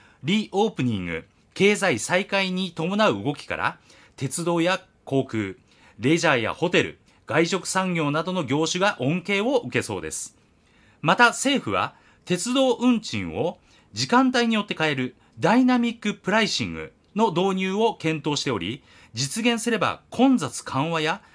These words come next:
鉄道会社のコスト削減が期待できますね。中長期では、株式市場でも注目度の高い次世代テクノロジーであるメタバース、空飛ぶ車への取り組みにも注目です。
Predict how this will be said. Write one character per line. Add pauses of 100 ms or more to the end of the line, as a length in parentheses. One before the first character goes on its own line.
(180)
鉄
道
会
社
の
コ
ス
ト
削
減
が
期
待
で
き
ま
す
ね。 (1300)
中
長
期
で
は、 (360)
株
式
市
場
で
も
注
目
度
の
高
い (140)
次
世
代
テ
ク
ノ
ロ
ジ
ー
で
あ
る
メ
タ
バ
ー
ス、 (380)
空
飛
ぶ
車
へ
の
取
り
組
み
に
も
注
目
で
す。